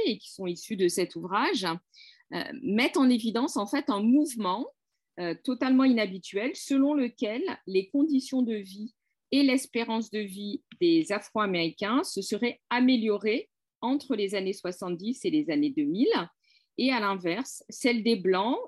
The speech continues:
issus des classes populaires, qui sont caractérisées dans l'ouvrage, euh, de Case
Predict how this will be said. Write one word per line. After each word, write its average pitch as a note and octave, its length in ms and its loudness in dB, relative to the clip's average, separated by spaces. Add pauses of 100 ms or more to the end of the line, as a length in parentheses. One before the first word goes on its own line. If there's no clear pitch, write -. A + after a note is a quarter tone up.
issus A3+ 300 -2
des G3 140 2
classes A#3+ 260 -4
populaires, G3 680 -2 (400)
qui A3+ 140 -2
sont C4+ 200 2
caractérisées C4 800 2
dans G3+ 160 -2
l'ouvrage, G3 680 -4 (140)
euh, D#3 140 -4 (160)
de D#3+ 80 2
Case G#3 480 0